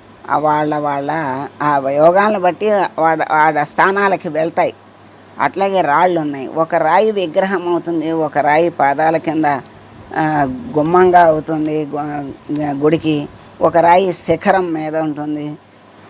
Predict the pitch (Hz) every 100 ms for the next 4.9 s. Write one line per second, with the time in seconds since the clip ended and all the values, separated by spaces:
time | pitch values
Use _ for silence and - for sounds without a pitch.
0 | - 202 208 170 147 160 160 170 175 156
1 | 139 - - - - - - 180 190 185
2 | 185 180 170 151 165 165 165 175 165 165
3 | 160 160 160 156 156 151 151 - 143 147
4 | 151 147 143 143 139 147 160 156 139